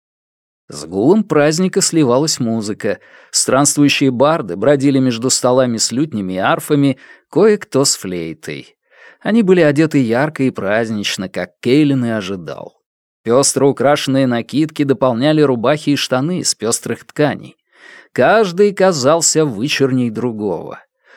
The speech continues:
У одних на голове были широкополые шляпы, украшенные перьями всевозможных форм и размеров.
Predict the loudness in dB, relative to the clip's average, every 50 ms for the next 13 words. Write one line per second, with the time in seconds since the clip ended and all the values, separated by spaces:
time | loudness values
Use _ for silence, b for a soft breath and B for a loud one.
0 | b b 0 2 2 2 2 2 2 2 0 0 -2 0 2 4 4 4 4 4
1 | 2 2 2 2 2 2 2 4 2 2 2 2 2 0 0 2 2 2 4 4
2 | 4 4 2 -2 -6 -8 -4 0 2 2 2 2 0 0 -2 -2 0 0 0 0
3 | 2 2 2 2 0 -2 -2 -2 -2 -2 2 4 4 4 4 2 0 -2 -2 -2
4 | -2 -2 0 0 0 0 0 -2 -2 -2 -2 -4 -8 -4 0 0 2 2 0 -2
5 | -2 0 -2 -2 -2 -6 -6 -4 -2 -2 -2 -2 -4 -6 -10 -16